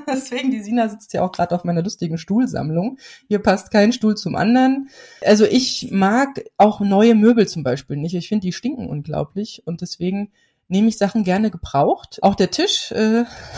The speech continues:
<laughs> ist nicht neu. Und mir ist es auch gar nicht wichtig, teure Möbel zu haben oder teure Gegenstände zu haben. Ich habe keine teure Stereoanlage. Ich, es ist alles, ist alles,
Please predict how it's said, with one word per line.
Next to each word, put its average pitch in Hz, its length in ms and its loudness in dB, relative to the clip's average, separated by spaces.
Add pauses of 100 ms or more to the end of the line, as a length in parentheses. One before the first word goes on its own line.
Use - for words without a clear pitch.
(240)
<laughs> 269 600 2
ist - 400 -14 (200)
nicht 247 540 0
neu. 190 320 2 (1120)
Und 190 680 4 (280)
mir 190 260 4
ist 240 120 2
es 254 100 -2
auch - 140 2
gar 185 160 4
nicht 214 200 2
wichtig, 208 280 -2
teure 180 340 0
Möbel 180 280 0
zu - 280 -6
haben 160 360 0
oder 156 260 0
teure 165 400 2
Gegenstände 156 560 -4
zu 139 200 -8
haben. 135 180 -4
Ich 135 120 -6
habe 156 120 -2
keine 165 240 -4
teure 160 240 -4
Stereoanlage. 185 800 0
Ich, 165 160 -4
es - 80 -16
ist 160 80 -10
alles, 185 360 0
ist 165 120 -10
alles, 175 340 -2